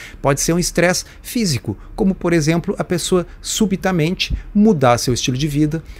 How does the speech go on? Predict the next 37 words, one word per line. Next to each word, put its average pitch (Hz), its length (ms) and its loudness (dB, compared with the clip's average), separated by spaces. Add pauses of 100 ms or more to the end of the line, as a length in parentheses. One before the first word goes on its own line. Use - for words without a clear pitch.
(180)
passar 151 420 2
a 135 40 0
consumir 135 520 -2
menos 123 300 0
calorias 120 480 0
porque - 180 -8
tá 131 220 0
tendo 127 320 0
uma 117 240 0
dieta 117 480 -2
que 135 200 -2
lhe 127 140 2
dá 117 220 0
menos 120 420 0
fome, 135 460 -2 (260)
tá? 131 200 0 (560)
É 139 120 4
uma 190 180 2
grande 190 540 4
mudança 127 600 4
sair 123 300 0
da 123 140 0
dieta 127 340 0
ocidental 123 560 0
padrão 113 480 -2
e 139 100 -2
entrar 135 460 0
numa 123 220 0
dieta, 127 400 0 (120)
seja 196 540 2
ela 151 180 4
low 127 140 2
carb, 113 360 -2 (200)
seja 202 400 0
ela 151 160 2
low 127 180 0
fat, 110 440 -4